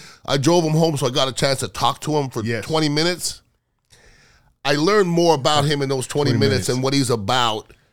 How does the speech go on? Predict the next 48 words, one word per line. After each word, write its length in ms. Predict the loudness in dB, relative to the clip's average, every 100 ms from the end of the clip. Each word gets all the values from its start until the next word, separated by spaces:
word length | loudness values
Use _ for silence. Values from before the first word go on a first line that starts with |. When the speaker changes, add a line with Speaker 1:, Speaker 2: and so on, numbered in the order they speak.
| _ _ _ _ 0
Speaker 1:
And 420 | 2 2 0 -4 -8
I, 160 | -4 -4 -2
I, 220 | -4 -4 -4
I 100 | -4
knew 180 | -2 2
I 80 | 2
liked 260 | 2 -2 -4
the 80 |
dude, 400 | -4 -2 0 -2
you 80 | -2
know 80 | -2
what 160 | 0 2
I 120 | 4
mean? 200 | 4 2 -2
Speaker 2:
<laughs> 100 | -2
Speaker 1:
Because 440 | -2 2 2 0 -2 -2
I'm 180 | -2
not 200 | 0 0
a 40 | 0
religious 480 | 0 -2 -2 -6 -6
person, 540 | -4 -2 -2 -4 -6 -12 _ _ -6
but 100 | -2
when 120 | -2
I 80 | 0
bring 220 | 0 -2
up 180 | -4 -4
religion, 600 | -4 -2 0 0 -2 -6 -14 _ _ _
I 40 | -6
Speaker 2:
Yes. 20 | -2
Speaker 1:
bring 180 | -2 -2
up 160 | -4 -4
people 300 | -6 -4 -4
like 220 | -6 -6
Tony 240 | -6 -6
Dungy 220 | -2 -2 0
Speaker 2:
Dungy, 80 | -2
Speaker 1:
who 160 | -4 -6
do 200 | -2 -2
Speaker 2:
yes. 80 |
Speaker 1:
it 80 | 0
the 60 | -2
right 180 | 0 0
way, 420 | 0 0 0 -2 -8 _ _ _ _
and 140 | 0
I 80 | 2
Speaker 2:
Mm-hmm. 100 | 2
Speaker 1:
applaud 360 | 2 4 2 2
that. 240 | -4 -6